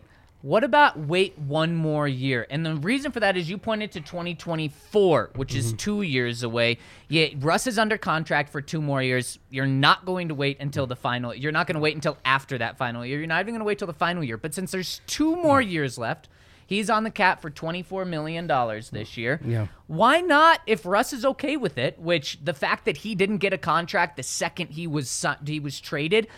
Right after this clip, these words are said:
Speaker 1: makes me think maybe he is okay with it. Why not wait until next offseason to do it so that instead of paying fifty million starting this year, you pay fifty million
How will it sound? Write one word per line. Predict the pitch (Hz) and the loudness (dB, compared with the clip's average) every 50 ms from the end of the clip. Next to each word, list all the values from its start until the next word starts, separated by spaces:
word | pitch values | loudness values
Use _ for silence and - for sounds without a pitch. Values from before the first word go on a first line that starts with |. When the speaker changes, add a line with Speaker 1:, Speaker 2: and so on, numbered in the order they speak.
| - - | -16 -6
Speaker 1:
makes | - 156 170 180 - | 0 2 2 2 0
me | 208 208 202 | -2 -4 -2
think | - 208 214 - - | -2 -2 -2 -2 -2
maybe | 147 143 147 180 180 254 | -2 -2 -2 -2 -4 -4
he | 262 285 285 294 | -4 -2 -2 2
is | 269 233 190 143 | 2 2 2 4
okay | 190 165 143 - 160 131 127 | 2 0 2 0 -2 -2 -2
with | 123 143 139 | -2 -4 -2
it. | 185 214 220 - - - - - - | -2 -2 -2 -4 -10 -20 -20 -20 -12
Why | - 147 185 226 269 | -4 0 0 2 2
not | 269 262 262 269 262 240 - 170 | 4 6 6 6 6 4 2 0
wait | 180 214 214 - | 0 0 0 0
until | 214 - 214 208 | -6 -8 -8 -6
next | 185 170 170 170 180 - - - - | -6 -4 -4 -4 -4 -6 -8 -6 -2
offseason | 165 147 135 131 - - 147 139 127 131 135 123 | 0 0 0 0 -4 -8 -8 -6 -6 -6 -8 -8
to | - | -8
do | 127 120 147 151 147 | -4 -2 0 0 0
it | 151 - | 0 -2
so | - - 180 175 | -4 -6 -6 -2
that | 151 165 170 165 - | 2 2 2 2 2
instead | 160 170 175 - - - - 233 233 247 262 | -6 -10 -8 -8 -8 -4 2 2 4 4 4
of | 254 196 - | 2 2 2
paying | - 233 226 220 220 | -2 0 0 0 -2
fifty | 202 - - 226 220 220 220 226 208 | -6 0 0 0 0 0 -4 -2 0
million | 202 196 202 208 208 202 202 208 202 190 - - - - | 2 2 2 2 0 -2 -2 -2 -4 -6 -10 -16 -20 -14
starting | - - - 214 202 202 196 165 151 | -12 -4 2 4 4 4 4 0 0
this | 156 208 220 - - | 0 0 0 0 -2
year, | 269 294 311 294 - - _ _ _ _ _ _ | -2 -2 -2 -4 -6 -12 _ _ _ _ _ _
you | 285 240 | -8 -4
pay | - 349 320 | -2 -2 -2
fifty | - - 311 - - 277 | -2 -6 -8 -6 -6 -4
million | 262 269 277 277 269 269 269 262 | -2 0 0 2 2 0 0 -2